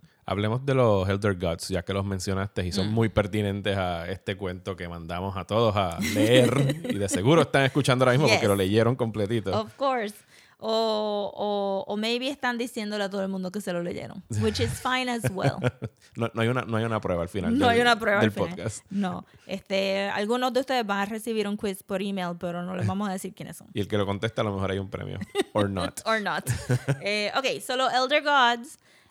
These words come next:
Speaker 2: eh, en la historia, esto lo vamos descubriendo poco a poco, ¿verdad?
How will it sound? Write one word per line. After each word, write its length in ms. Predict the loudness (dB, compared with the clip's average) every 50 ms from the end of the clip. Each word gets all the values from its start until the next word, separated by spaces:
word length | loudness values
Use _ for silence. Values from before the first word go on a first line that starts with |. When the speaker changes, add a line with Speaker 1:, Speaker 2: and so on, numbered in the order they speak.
| _ _
Speaker 2:
eh, 720 | -2 0 0 2 2 2 2 2 0 0 0 -2 -2 -4 -10 _ _ _ -2
en 140 | 0 0
la 60 | 0 0
historia, 600 | 2 4 4 4 6 6 6 6 6 6 4 0 -4 -10 -14 -14 -16 _ _ _ _ _ _ _ _ _ _ _ _ _ _ -4
esto 220 | -2 0 2 2
lo 80 | 4 4
vamos 220 | 4 4 2 0
descubriendo 520 | -2 -2 0 0 2 2 2 2 0 -2 -2
poco 180 | -2 -2 -2
a 80 | -2 -2
poco, 300 | -2 -4 -6 -6 -8 -12
¿verdad? 220 | -10 -8 -8 -8